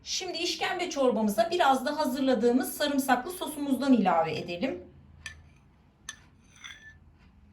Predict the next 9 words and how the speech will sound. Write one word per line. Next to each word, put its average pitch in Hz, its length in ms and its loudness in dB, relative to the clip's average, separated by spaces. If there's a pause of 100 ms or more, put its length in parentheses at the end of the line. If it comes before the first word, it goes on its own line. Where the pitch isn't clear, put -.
(920)
Ben 294 100 -4
işkembe 262 480 2
çorbasını 196 800 0
bol 247 160 6
sarımsaklı 220 640 -2
seviyorum. 175 460 -2
O 214 60 2
yüzden 202 340 2
biraz 196 440 -2